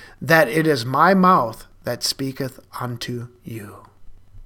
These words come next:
And you shall tell my father of my gl-, of all my glory." Now check that out. "Of all my glory in Egypt, and of all that I have seen,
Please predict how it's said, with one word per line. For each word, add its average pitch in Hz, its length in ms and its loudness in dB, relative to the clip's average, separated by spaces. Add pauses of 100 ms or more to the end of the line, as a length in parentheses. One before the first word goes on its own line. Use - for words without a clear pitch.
(1200)
And 170 140 2
you 208 100 10
shall 285 200 12
tell 285 240 12
my 294 180 12
father 208 400 10
of 160 160 10
my 196 180 10
gl-, 185 300 0
of 175 160 6
all 208 320 12
my 269 180 10
glory." 233 460 12
Now 170 140 6
check 233 160 2
that 240 180 10
out. - 0 -
"Of 175 260 8
all 247 560 12
my 226 760 10 (140)
glory 185 600 12
in 180 340 2
Egypt, 208 560 4 (380)
and 190 120 8
of 185 160 6
all 247 380 12
that 208 160 10
I 214 140 12
have 208 120 8
seen, 220 440 8